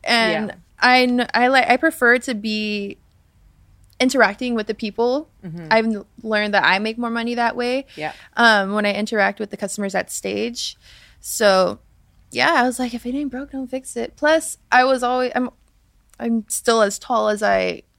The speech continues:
Speaker 1: am back
Speaker 2: Yeah.
Speaker 1: then, I was back then, and I would kick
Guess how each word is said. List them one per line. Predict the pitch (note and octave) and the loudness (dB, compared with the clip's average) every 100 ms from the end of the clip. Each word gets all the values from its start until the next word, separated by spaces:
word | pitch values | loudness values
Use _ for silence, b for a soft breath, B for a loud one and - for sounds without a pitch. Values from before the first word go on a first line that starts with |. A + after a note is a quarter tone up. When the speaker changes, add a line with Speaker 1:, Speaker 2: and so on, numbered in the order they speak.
| - | -4
Speaker 1:
am | G#3+ G#3 G3+ G#3+ | -2 0 -2 -6
back | G#3 G3 | -2 -2
Speaker 2:
Yeah. | E3+ D#3 | -2 -4
Speaker 1:
then, | - - | -4 0
I | G#3 | 0
was | G3 G3+ G3 G3 | 0 0 -4 -2
back | G3+ G3 | -6 -6
then, | A3 F#3+ G#3 A#3 B B B B _ | -6 -4 -4 -6 B B B B _
and | A3 G#3+ G#3 - | -2 0 0 0
I | G#3 | 0
would | A3+ G#3 | 0 -4
kick | - C4 - | -4 -4 -8